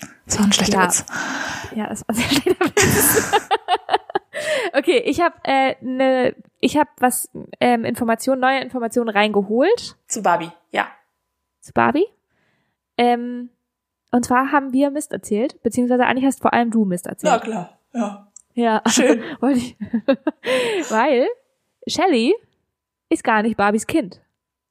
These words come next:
Speaker 2: Shelly ist Barbies kleine Schwester.
Speaker 1: Nein.
Speaker 2: Ja.
Speaker 1: Nein.
Speaker 2: Ja.
Speaker 1: Hör auf.
Speaker 2: Doch, wirklich. Das ist Barbies
Speaker 1: Das
Speaker 2: kleine Schwester.
Speaker 1: kann,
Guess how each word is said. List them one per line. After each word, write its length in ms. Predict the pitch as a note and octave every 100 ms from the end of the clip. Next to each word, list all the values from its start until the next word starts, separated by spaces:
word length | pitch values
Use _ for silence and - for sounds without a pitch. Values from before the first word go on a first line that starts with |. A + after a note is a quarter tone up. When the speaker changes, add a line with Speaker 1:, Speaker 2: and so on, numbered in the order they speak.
| _ _ _ _ _
Speaker 2:
Shelly 420 | - D#4 D4+ A#3+
ist 200 | - -
Barbies 300 | A#3+ A#3+ A#3+
kleine 200 | - A#3 A3
Schwester. 480 | F4+ - - E3+ E3 _ -
Speaker 1:
Nein. 600 | F#3 F#3 F3 E3+ D#3+ E3 _ _ _ _ _ _ -
Speaker 2:
Ja. 160 | D4 - _ _ _
Speaker 1:
Nein. 800 | F3+ F3+ F3+ F3 F3 E3+ E3 D#3+ - _
Speaker 2:
Ja. 180 | G#3 C#4+ G#4+
Speaker 1:
Hör 280 | G#3 E3+ E3+
auf. 420 | F3 E3+ E3 - _ _ _ _
Speaker 2:
Doch, 240 | B3 F4+ -
wirklich. 480 | - E4+ A3 D3 - _ _ _ _ _ _ _ _ _ _ _ _ _ _ _
Das 180 | A#3+ B3+
ist 160 | B3+ -
Barbies 280 | C4 D#4+ -
Speaker 1:
Das 80 |
Speaker 2:
kleine 160 | D4+ C4+
Schwester. 240 | - C4
Speaker 1:
kann, 200 | G#3 C#4